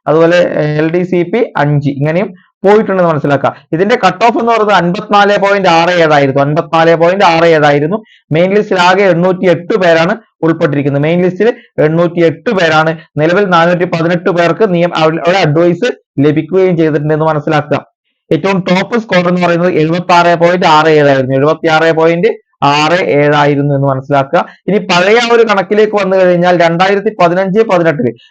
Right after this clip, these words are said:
രണ്ടായിരത്തി പതിനഞ്ച്, ആ, പതിനെട്ടിലേക്ക് വന്നു കഴിഞ്ഞാൽ, ആ, അവിടെ, ആ, കട്ട് ഓഫ് എന്ന് പറയുന്നത് അറുപത്തിനാല് പോയിന്റ് മൂന്ന് മൂന്നായിരുന്നു.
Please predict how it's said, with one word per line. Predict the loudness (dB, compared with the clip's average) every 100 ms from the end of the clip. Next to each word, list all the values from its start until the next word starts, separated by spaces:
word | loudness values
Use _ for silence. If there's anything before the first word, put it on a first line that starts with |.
| -4 -2
രണ്ടായിരത്തി | 0 2 0 0
പതിനഞ്ച്, | -2 0 0 0 0 -2 -8 _ _ _ _ _ _ -4 -2
ആ, | 0 -2 -2
പതിനെട്ടിലേക്ക് | 0 0 0 0 0 0 -2 -2 -8 _ -8
വന്നു | -2 0 0 0 0
കഴിഞ്ഞാൽ, | 2 0 0 0 0 -2 -2
ആ, | 0 2 2
അവിടെ, | 2 0 -2 -6 _ _ _ -4
ആ, | -2
കട്ട് | -2 -4 -2
ഓഫ് | -2 -2
എന്ന് | -2
പറയുന്നത് | -2 0 2
അറുപത്തിനാല് | 2 0 -2 -2 0 0 0
പോയിന്റ് | 0 0 0
മൂന്ന് | 0 0 0
മൂന്നായിരുന്നു. | 0 2 2 2 0 -4